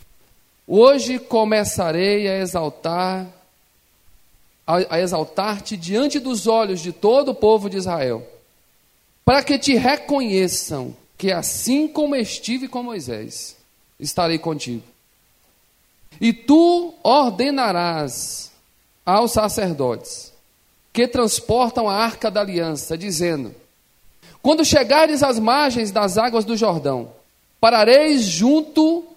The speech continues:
ao próprio Jordão." Disse então Josué, Jo-, Josué aos israelitas: "Aproximai-vos e ouvi as palavras de Yahvé vosso Deus."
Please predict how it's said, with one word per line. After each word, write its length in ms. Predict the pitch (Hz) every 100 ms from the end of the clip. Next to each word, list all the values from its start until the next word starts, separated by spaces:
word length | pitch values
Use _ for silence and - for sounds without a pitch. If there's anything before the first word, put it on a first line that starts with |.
| _ _ -
ao 200 | 202 196
próprio 500 | - 220 294 330 294
Jordão." 480 | 247 202 143 104 - _ _ _ _ _ _ _ _ _ _ -
Disse 280 | 233 311
então 300 | 294 240 339
Josué, 560 | 311 302 269 240 240 262 180
Jo-, 200 | 202 180
Josué 520 | 233 240 208 220 240
aos 160 | 240
israelitas: 880 | 226 214 208 170 160 156 - - - - - -
"Aproximai-vos 1040 | - 247 294 285 285 233 302 320 311 294
e 60 | 302
ouvi 640 | 294 220 165 233 208 151 -
as 200 | 190 -
palavras 760 | 196 170 175 220 247 233 208
de 120 | 185
Yahvé 340 | 190 151 180 180
vosso 320 | 175 170 165
Deus." 480 | 127 110 - -